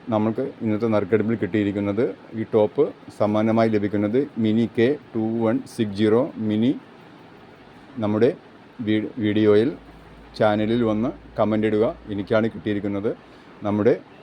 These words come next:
WhatsApp നമ്പറായ നയൻ എയ്റ്റ് ടു വൺ ടു ഫോർ ത്രീ ഫൈവ് ഫോർ സെവൻ. ഇതിൻ്റെ സ്ക്രീനിൽ, ഈ വീഡിയോയുടെ സ്ക്രീനിൽ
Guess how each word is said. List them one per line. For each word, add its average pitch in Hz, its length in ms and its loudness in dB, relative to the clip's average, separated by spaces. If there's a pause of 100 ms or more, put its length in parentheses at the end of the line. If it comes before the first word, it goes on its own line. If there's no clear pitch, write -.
(1400)
WhatsApp 104 400 0
നമ്പറായ 107 360 4 (300)
നയൻ 110 260 2
എയ്റ്റ് 113 200 0
ടു 139 40 0 (140)
വൺ 110 120 0 (140)
ടു 139 60 2 (240)
ഫോർ 107 160 4 (120)
ത്രീ 127 120 0 (240)
ഫൈവ് 104 220 4
ഫോർ 113 100 2 (120)
സെവൻ. 98 180 0 (580)
ഇതിൻ്റെ 120 340 6
സ്ക്രീനിൽ, 117 400 2 (120)
ഈ 127 120 2
വീഡിയോയുടെ 120 420 4
സ്ക്രീനിൽ 117 320 0